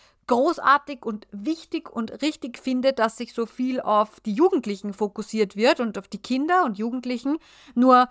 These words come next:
was ist halt eben mit allen zwischen sechzehn und hundert Jahren? Ich mein, wir werden halt alle mal erwachsen und das ist ja der, der Großteil von uns Skolis, wo es ja dann nicht einfach nur, ja, aus ist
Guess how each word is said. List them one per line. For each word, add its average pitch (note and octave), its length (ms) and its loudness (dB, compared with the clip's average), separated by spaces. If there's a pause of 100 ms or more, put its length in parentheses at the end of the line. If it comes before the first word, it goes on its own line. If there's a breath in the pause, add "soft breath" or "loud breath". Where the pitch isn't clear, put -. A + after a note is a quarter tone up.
(200 soft breath)
was A#3+ 240 4
ist B3+ 160 -4
halt B3 160 4
eben B3 300 0
mit A3+ 180 2
allen B3 320 4
zwischen B3+ 640 -4
sechzehn B3 720 0
und B3 420 -2 (180)
hundert C4+ 360 4
Jahren? G#3+ 460 4
Ich - 140 -12
mein, A3+ 220 0
wir G#3+ 160 -2
werden B3+ 220 2
halt A3 160 4
alle G3+ 200 2
mal G3+ 200 -2
erwachsen F#3+ 560 2 (340 loud breath)
und A#3+ 140 -4
das A3+ 140 0
ist B3 200 -8
ja A#3+ 120 4
der, A3+ 160 -6
der G#3 180 -2
Großteil A3 840 0
von A3 240 -4
uns A3 220 -8
Skolis, A#3+ 580 -4
wo G#3+ 100 -4
es A3 80 -6
ja A3 100 -4
dann G#3+ 260 -2
nicht G#3+ 280 -4
einfach G3 360 -4
nur, G3 380 0 (500 soft breath)
ja, F#3+ 320 4 (560)
aus C4 260 6
ist C#4 320 2